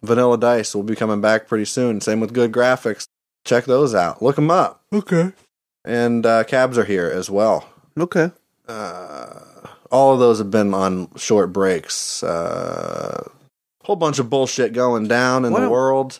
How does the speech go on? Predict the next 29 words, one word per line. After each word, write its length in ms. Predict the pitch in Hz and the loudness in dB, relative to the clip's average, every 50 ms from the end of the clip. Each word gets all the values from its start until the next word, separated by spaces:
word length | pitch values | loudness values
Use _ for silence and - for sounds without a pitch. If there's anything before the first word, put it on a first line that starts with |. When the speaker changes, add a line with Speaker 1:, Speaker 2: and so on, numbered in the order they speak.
| _ _ | _ _
Speaker 2:
why 100 | - 233 | -4 -2
don't 120 | 302 262 | 0 0
we 100 | 220 262 | 0 0
have 160 | 240 190 160 135 | 0 0 0 0
Speaker 1:
around 120 | 139 143 | 0 0
Speaker 2:
a 40 | 143 | 0
Speaker 1:
us. 60 | 147 | 0
Speaker 2:
fucking 280 | 175 175 - - 151 127 | 0 -2 -2 -2 -2 0
off 280 | 127 131 131 123 - - | 0 0 0 -2 -4 -8
season? 520 | - 127 120 113 104 107 101 98 92 - _ _ _ _ | -8 -8 -8 -8 -8 -10 -12 -14 -14 -16 _ _ _ _
You 140 | - 131 135 | 0 0 2
know? 60 | 139 | 4
Speaker 1:
Because 340 | - - 220 165 135 117 - - | 4 4 2 0 -2 -4 -10 -6
we're, 440 | 113 135 165 180 185 175 170 - - _ _ _ _ _ _ _ _ _ _ - | -4 -2 0 0 0 0 -2 -4 -8 _ _ _ _ _ _ _ _ _ _ -8
uh, 200 | 143 143 139 135 131 | -6 -4 -4 -2 0
worldwide. 640 | 147 175 180 156 139 165 196 190 113 90 80 - - | 0 2 2 2 2 2 2 0 0 -2 -4 -6 -4
Speaker 2:
Why 80 | 202 247 | -2 0
don't 80 | 277 277 | 0 0
we 100 | 262 226 | 0 -2
Speaker 1:
It, 260 | 170 139 131 135 - | -2 -2 -4 -2 0
to 60 | 156 | 0
maintain 480 | 160 170 170 170 170 170 190 190 180 170 | 0 2 0 0 0 0 0 0 0 0
worldwide 440 | 170 170 156 143 147 131 123 113 | 0 0 0 0 0 0 -2 -2
status. 720 | - - - 160 160 151 123 95 85 - - - - - - _ _ _ _ _ _ _ _ - | -4 -4 -2 0 0 0 0 -2 -6 -8 -10 -14 -16 -16 -18 _ _ _ _ _ _ _ _ -12
Duh. 340 | 104 104 104 113 107 95 95 - _ _ _ - | -8 -6 -6 -4 -6 -8 -10 -14 _ _ _ -4
Speaker 2:
I'm 160 | 165 180 160 | -2 -2 -4
starting 360 | - - - 143 143 135 123 | -4 -2 0 0 0 0 -2
a 40 | 120 | -4
union. 500 | 120 120 123 123 117 117 113 104 110 | -4 -4 -6 -6 -6 -6 -8 -8 -10